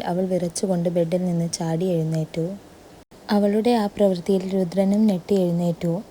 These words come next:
"ആമി, എന്താ, എന്താ പറ്റിയേ?" ചുറ്റും ഭയത്തോടെ നോക്കിക്കൊണ്ട് വിറച്ചു നിൽക്കുന്ന അവളെ തന്നോട് ചേർത്ത് പിടിച്ചുകൊണ്ട് രുദ്രൻ ചോദിച്ചു. തന്നോട് ചേർന്ന് നിൽക്കുന്ന അവളുടെ ഉടൽ വിറയ്ക്കുന്നതും അവനിലുള്ള പിടി മുറുകുന്നതും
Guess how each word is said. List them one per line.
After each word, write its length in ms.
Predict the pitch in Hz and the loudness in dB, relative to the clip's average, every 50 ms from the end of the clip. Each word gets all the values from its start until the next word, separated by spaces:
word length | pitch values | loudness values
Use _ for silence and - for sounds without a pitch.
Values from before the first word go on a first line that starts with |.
| - - - | -20 -8 -4
"ആമി, 280 | 196 196 202 220 233 240 | -2 0 2 4 4 4
എന്താ, 340 | 214 196 196 208 208 220 220 214 202 - - - - - | 4 4 2 2 2 0 -2 -2 -6 -8 -16 -18 -6 0
എന്താ 240 | 196 196 196 202 233 | 2 2 4 2 2
പറ്റിയേ?" 440 | 233 240 220 - - - 208 208 208 208 - - - - - - | 0 0 -2 -2 0 0 2 2 2 0 -4 -8 -18 -20 -14 -6
ചുറ്റും 320 | - 214 202 - - 254 254 | -4 -4 -4 0 0 2 4
ഭയത്തോടെ 440 | 240 214 202 190 - 214 214 208 220 | 4 2 2 2 2 0 2 2 2
നോക്കിക്കൊണ്ട് 560 | 214 208 196 180 - 196 - - 190 190 190 | 2 2 0 -2 -4 -8 -4 -2 -2 0 0
വിറച്ചു 360 | 190 190 185 185 170 170 - 220 | 2 2 0 0 -2 -4 -2 0
നിൽക്കുന്ന 340 | 214 196 190 - 202 196 196 | 0 0 0 0 0 0 0
അവളെ 280 | 190 180 175 175 175 175 | 0 0 -2 -2 -2 -2
തന്നോട് 420 | 175 - 185 180 180 180 190 190 214 | -2 -2 -2 -2 0 0 0 -2 -2
ചേർത്ത് 360 | - - 196 180 170 - - | 0 0 -2 -2 -2 -4 -4
പിടിച്ചുകൊണ്ട് 560 | 185 196 175 185 - - 180 - 175 165 170 175 | -4 -4 -4 -4 -6 -6 -4 -4 -2 -2 -2 -2
രുദ്രൻ 380 | 170 175 170 - - 190 190 196 | -2 -2 -4 -4 -4 -2 -2 -2
ചോദിച്ചു. 540 | 190 - 175 170 160 165 160 - - 175 165 170 202 - - - - - - - - - - - - - - - - - | 0 0 -2 -2 -2 -4 -6 -6 -6 -4 -4 -6 -6 -12 -18 -20 -20 -20 -20 -20 -20 -20 -20 -20 -20 -20 -20 -20 -16 -6
തന്നോട് 420 | - 220 202 196 208 214 220 214 240 | -2 0 2 4 4 4 4 4 2
ചേർന്ന് 380 | - - 220 208 190 190 214 226 226 | 2 2 2 2 4 4 4 4 4
നിൽക്കുന്ന 340 | 214 196 - - 202 202 202 | 4 2 2 2 2 2 2
അവളുടെ 380 | 196 185 185 185 190 185 202 202 | 2 0 0 0 2 2 2 2
ഉടൽ 280 | 214 185 175 185 196 202 | 2 0 0 2 0 2
വിറയ്ക്കുന്നതും 720 | 190 196 185 180 175 170 - 196 185 180 175 170 175 180 - - - | 2 2 2 2 0 -2 0 -2 0 0 0 0 -2 -4 -4 -4 -4
അവനിലുള്ള 520 | 180 185 185 190 202 202 208 202 196 196 | -2 0 0 0 0 2 2 2 0 0
പിടി 260 | 196 - 190 175 180 196 | 0 -2 -2 -2 0 2
മുറുകുന്നതും 640 | 208 202 185 180 170 180 185 185 190 175 190 190 | 2 2 2 0 0 -2 0 0 0 0 0 0